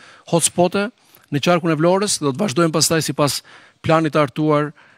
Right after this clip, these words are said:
nga Ministria e Turizmit dhe Mjedisit në të gjithë vendin. Për më tepër që këtu me ne është dhe kryeministri dhe të gjithë e kuptojmë se sa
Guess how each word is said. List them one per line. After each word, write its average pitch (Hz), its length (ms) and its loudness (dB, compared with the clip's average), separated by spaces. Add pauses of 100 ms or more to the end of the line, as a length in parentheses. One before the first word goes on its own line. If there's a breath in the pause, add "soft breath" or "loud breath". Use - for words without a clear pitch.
(140)
nga 135 280 2
Ministria 139 420 0
e - 40 -4
Turizmit 135 380 2
dhe 123 200 2
Mjedisit 139 580 -2 (420 soft breath)
në 143 120 2
të 113 140 -8
gjithë 139 340 0
vendin. 110 320 -4 (160)
Për 147 120 2
më 156 120 -2
tepër 165 340 2
që 147 140 2 (640 loud breath)
këtu 165 180 -2
me 156 80 0
ne 156 220 2
është 123 120 -2
dhe 135 120 4 (500 soft breath)
kryeministri 151 480 0
dhe 147 120 0
të 107 80 -10
gjithë 165 180 0
e 131 40 -6
kuptojmë 147 360 -2
se 139 100 -2
sa 156 280 4